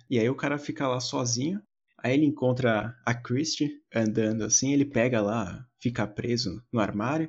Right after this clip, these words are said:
Aí depois ele vê a Kate paradinha lá. Aí tem aquele clichê, né? Ele ia avançando com a câmera devagarzinho pra encostar no ombro dela. E a bicha é o demônio, né? Vai lá, dá um gritão, ele sai voando. Não sei como, mas ele sai voando. Aí depois aparece a, a vovó descendo a escada.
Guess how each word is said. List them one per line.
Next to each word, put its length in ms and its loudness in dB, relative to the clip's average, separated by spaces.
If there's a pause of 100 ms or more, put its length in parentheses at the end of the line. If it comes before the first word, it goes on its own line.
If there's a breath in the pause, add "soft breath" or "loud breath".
(140)
Aí 100 2
depois 240 0
ele 140 2
vê 100 2
a 80 2
Kate 400 -4
paradinha 520 0
lá. 140 -8 (120)
Aí 160 2
tem 340 -4
aquele 300 -2
clichê, 480 2
né? 240 0 (220)
Ele 340 2
ia 100 0
avançando 560 0
com 80 0
a 60 2
câmera 280 0
devagarzinho 600 0
pra 100 0
encostar 300 -4
no 80 -4
ombro 140 -4
dela. 220 -2 (200)
E 80 -6
a 80 -2
bicha 320 -2
é 20 0
o 20 0
demônio, 480 2
né? 140 -10 (140)
Vai 120 4
lá, 160 4
dá 140 0
um 100 0
gritão, 480 0
ele 120 0
sai 180 0
voando. 380 0 (160)
Não 160 -2
sei 180 -2
como, 300 0
mas 140 0
ele 100 -4
sai 160 -4
voando. 360 -2
Aí 200 -2
depois 340 0
aparece 500 -2
a, 320 -2
a 140 0
vovó 640 0
descendo 360 0
a 20 -2
escada. 420 -4